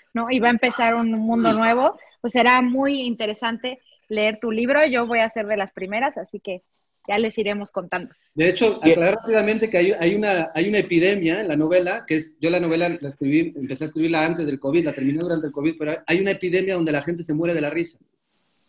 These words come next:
Speaker 2: Literalmente se muere de la risa, o sea, les da un ataque de risa tan fuerte que les da, que les da un paro al corazón, y hay una explicación de por qué, etcétera, que tiene que ver con este corporativo.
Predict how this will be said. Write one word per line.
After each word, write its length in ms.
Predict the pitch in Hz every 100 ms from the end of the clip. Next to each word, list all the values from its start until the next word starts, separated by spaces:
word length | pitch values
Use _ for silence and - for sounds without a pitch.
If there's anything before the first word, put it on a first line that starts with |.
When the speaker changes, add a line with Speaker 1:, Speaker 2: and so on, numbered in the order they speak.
| _ _ _ _ _ _ _
Speaker 2:
Literalmente 840 | 220 214 339 453 440 - 415 - 196
se 120 | 175
muere 260 | 175 190 185
de 80 |
la 100 | 165
risa, 320 | 170 175 170 131
o 20 |
sea, 140 | 143 151
les 160 | 143
da 80 | 165
un 80 | 180
ataque 320 | 180 185 185
de 80 | 175
risa 240 | 175 180
tan 220 | 185 170
fuerte 300 | - 185 185
que 80 | 165
les 120 | 147
da, 200 | 147 151
que 120 | - 135
les 260 | 131 -
da 100 | 147
un 160 | 147 -
paro 240 | 151 151
al 100 | 147
corazón, 440 | 151 160 202 226 214
y 80 | 151
hay 120 | 160
una 100 | 165
explicación 500 | 156 156 151 160 160
de 60 |
por 200 | 156 139
qué, 320 | - 156 160 160
etcétera, 500 | - 156 160 156 151
que 80 |
tiene 200 | 151 147
que 80 | 147
ver 140 | 147 147
con 120 | 147
este 160 | 147
corporativo. 640 | - 135 135 127 127 123